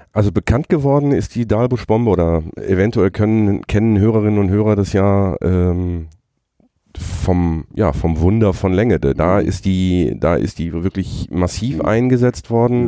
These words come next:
Speaker 2: Ja.
Speaker 1: Ähm,
Speaker 2: Die, die Dahlbusch-Bombe war auch vor, äh, das erste Mal war sie ja damals, äh,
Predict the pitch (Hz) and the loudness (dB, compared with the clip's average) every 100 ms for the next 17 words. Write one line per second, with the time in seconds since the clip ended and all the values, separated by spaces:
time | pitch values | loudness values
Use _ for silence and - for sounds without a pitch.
0 | 85 - - - - - - - 90 90 | -4 -8 -12 -20 -20 -20 -8 0 2 2
1 | 87 87 90 131 127 101 101 85 110 120 | 2 0 2 0 0 0 0 2 2 2
2 | 120 123 104 110 113 - 117 104 104 98 | 2 0 2 0 0 -2 -2 2 2 0
3 | 87 110 - 127 123 98 107 113 120 104 | 0 -2 0 2 2 2 0 2 0 2
4 | 107 113 104 - | 2 0 -2 -4